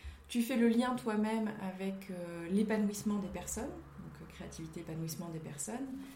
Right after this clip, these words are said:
Justement, en quoi aujourd'hui cette créativité un petit peu, euh, figée, euh, on, là, tu, ton exemple l'illustrait parfaitement, on, on privilégie la technique à la créativité, fait qu'on pourrait peut-être libérer, euh, l'orientation, ouvrir de nouveaux horizons,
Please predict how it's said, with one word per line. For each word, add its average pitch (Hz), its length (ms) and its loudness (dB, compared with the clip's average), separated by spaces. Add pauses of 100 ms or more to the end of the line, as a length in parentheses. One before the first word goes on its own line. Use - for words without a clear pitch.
(1120)
Justement, 254 800 6 (200)
en 220 180 2
quoi 269 720 0
aujourd'hui 233 640 2
cette 202 300 -2
créativité 202 580 0
un 214 80 6
petit - 160 0
peu, 202 300 0 (100)
euh, 160 280 -2
figée, 277 720 2
euh, - 40 -2
on, 156 640 -8
là, 175 100 -10
tu, - 180 -14
ton 165 160 -8
exemple 190 380 -2
l'illustrait 180 460 -4
parfaitement, 220 720 0
on, 147 480 -6
on 165 60 -10
privilégie 165 400 -6
la 160 80 -4
technique 185 420 -4
à 160 40 -6
la 151 60 -4
créativité, 170 760 -8 (720)
fait 269 300 -2
qu'on 240 160 6
pourrait 226 260 0
peut-être 233 400 0
libérer, 214 880 6
euh, 180 340 -4
l'orientation, 196 720 2
ouvrir 214 160 4
de 196 80 6
nouveaux 214 320 4
horizons, 202 420 2